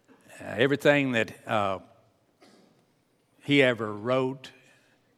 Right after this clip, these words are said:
in it, on any Bible he had, it always put this, or ever signed his name on your Bible, he put Philippians four nineteen. And here it is. "But my God," shall supply all of your needs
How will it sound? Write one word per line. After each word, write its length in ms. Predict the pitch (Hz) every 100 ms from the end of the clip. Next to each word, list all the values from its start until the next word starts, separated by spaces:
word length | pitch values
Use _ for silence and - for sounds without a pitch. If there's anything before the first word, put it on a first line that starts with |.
| _
in 160 | 107 107
it, 160 | 117
on 160 | 104 110
any 240 | 113 120
Bible 360 | 104 110 117 107
he 180 | 110 110
had, 260 | 110 110
it 40 | 98
always 380 | 104 113 110 107
put 220 | 117 104
this, 300 | 110 107 -
or 60 |
ever 160 | 101 101
signed 380 | 104 110 107 104
his 140 | 95
name 260 | 107 104 101
on 80 | 98
your 140 | 107
Bible, 300 | 98 98 95
he 60 | 98
put 220 | - 101
Philippians 340 | 107 95 98
four 200 | - 107
nineteen. 520 | 95 95 95 101 90 85 _ - - - _ _
And 80 | 90
here 140 | 113 135
it 40 |
is. 380 | 123 90 - - _ _ _ _ _ _
"But 180 | 123 110
my 200 | 120 151
God," 380 | 147 98 - - - _ _ _ _ _ _ _ _ _ _ -
shall 260 | - 139 160
supply 540 | - 180 - 113 80 - - _ _ _ _ _ _ _ _
all 720 | - 139 160 180 196 202 202
of 100 | 202
your 160 | 202 202
needs 500 | 190 135 87 - -